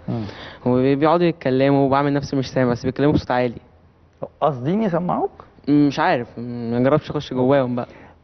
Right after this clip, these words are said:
Speaker 1: صحابك المقربين مين هم؟ اسمهم ايه؟
Speaker 2: مفيش.
Speaker 1: ما عندكش صحاب؟
Speaker 2: لا.
Speaker 1: ليه؟
Speaker 2: مش حابب اكون تاني.
Speaker 1: ليه؟ هو كان في اولاني؟
Speaker 2: كان في اولاني.
Speaker 1: راحوا فين؟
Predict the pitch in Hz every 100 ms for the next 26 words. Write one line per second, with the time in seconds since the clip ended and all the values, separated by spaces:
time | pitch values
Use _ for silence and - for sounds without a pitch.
0 | - - - 208 240 240 190 165 165 -
1 | 151 151 147 147 135 135 127 113 110 110
2 | - 170 147 104 101 - - - - -
3 | - - - - - - - - - -
4 | - 135 123 - - 120 123 156 - 370
5 | - - _ 123 123 - - - 135 131
6 | 127 - - - - - - 127 - 160
7 | 156 147 139 135 131 123 123 117 131 -
8 | _ - - - 123 151 131 104 - 123
9 | 135 110 180 143 151 208 381 - - 123
10 | 131 165 160 156 151 147 143 139 170 165
11 | 156